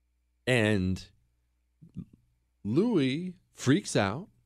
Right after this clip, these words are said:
send an, sends an army unit out to meet Napoleon and defeat him.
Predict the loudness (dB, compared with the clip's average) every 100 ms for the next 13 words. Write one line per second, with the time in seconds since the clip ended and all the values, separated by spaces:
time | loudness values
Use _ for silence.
0 | _ _ _ -12 0 2 2 2 0 -2
1 | -4 0 2 0 -4 -2 -2 0 0 -2
2 | -2 -4 -8 -18 _ _ _ 0 2 2
3 | 2 2 4 2 2 0 4 6 6 4
4 | 2 2 2 4 4 4 2